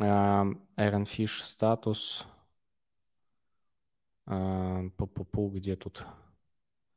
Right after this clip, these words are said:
Импорт мониторинг, Iron Fish статус F. Проверить ноду.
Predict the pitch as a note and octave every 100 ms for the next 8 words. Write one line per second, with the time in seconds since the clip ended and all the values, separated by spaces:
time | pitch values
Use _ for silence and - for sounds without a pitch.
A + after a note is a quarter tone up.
0 | _ _ _ _ _ _ _ _ _ _
1 | _ _ _ _ - G2+ F#2+ - G2+ -
2 | F#2+ F#2 - A2 G#2+ G2+ G#2 - - F#2+
3 | F#2+ F#2+ - G2 - - F#2+ F2+ - -
4 | B2+ C3+ - - _ _ _ _ _ -
5 | G2+ F#2+ F#2+ - - C3 B2+ B2 A#2+